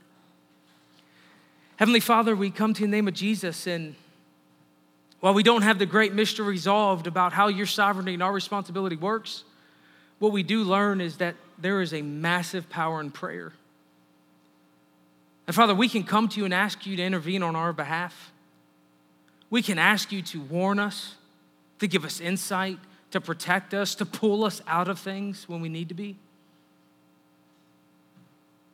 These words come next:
Father, we know you love us because you're our Father.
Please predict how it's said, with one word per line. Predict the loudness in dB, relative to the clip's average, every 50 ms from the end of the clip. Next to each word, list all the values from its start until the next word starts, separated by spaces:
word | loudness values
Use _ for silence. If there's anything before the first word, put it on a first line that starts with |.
| _ _ _ _ _ _ _ _ _
Father, | _ 0 2 2
we | 4 4
know | 4 4 4
you | 2 0 -2
love | -2 -2 -2 0 0 0 -2
us | -4 -4 -6
because | -8 -10 -8 -8 -6 -4
you're | -4 -4
our | -4 -4 -6
Father. | -6 -8 -8 -8 -8 -12 -18 -20 -20